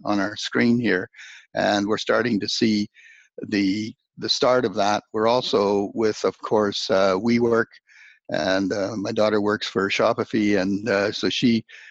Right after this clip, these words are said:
her whole day is spent on Zoom, and some, she has sometimes hundreds of windows open with a, a meeting kind of thing. So it's all kind of coming together, uh, a lot quicker.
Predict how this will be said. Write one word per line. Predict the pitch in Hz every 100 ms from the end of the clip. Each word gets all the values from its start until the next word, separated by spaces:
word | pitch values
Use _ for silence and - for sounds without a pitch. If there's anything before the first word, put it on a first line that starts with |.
| - -
her | 120
whole | 117 113
day | 101 117 113
is | 107
spent | - 120 113 104
on | 101 98
Zoom, | 110 120 110 104
and | 107
some, | - 104
she | - 120
has | 110 98
sometimes | - - 117 110 104 92 -
hundreds | 113 107 -
of | 104
windows | 101 98 -
open | 104 - 101 98 - _ -
with | 104
a, | 98 - -
a | 117
meeting | 120 113 104
kind | 107 107 101
of | 98
thing. | 104 107
So | - 104
it's | 101
all | 120 123
kind | - 131
of | -
coming | 123 117 101
together, | 107 117 113 101 - - - - - _
uh, | - 98 101 98 98 95 -
a | 110
lot | 113 117 -
quicker. | - 139 123 101 98